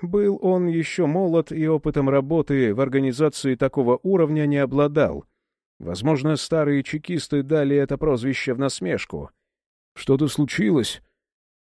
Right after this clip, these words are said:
В Новгороде и вокруг всего Ильмень-озера стали исчезать молоденькие девушки в возрасте восемнадцати лет.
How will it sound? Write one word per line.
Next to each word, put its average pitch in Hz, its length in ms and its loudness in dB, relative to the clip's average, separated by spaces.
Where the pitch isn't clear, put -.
В 78 260 -12
Новгороде 208 640 2
и 214 160 -2
вокруг 196 400 -2
всего 190 400 0
Ильмень-озера 175 720 2
стали 165 400 -2
исчезать 170 500 -2
молоденькие 160 640 0
девушки 156 760 0
в 143 100 -14
возрасте 151 600 -2
восемнадцати 151 680 -2
лет. 139 400 -2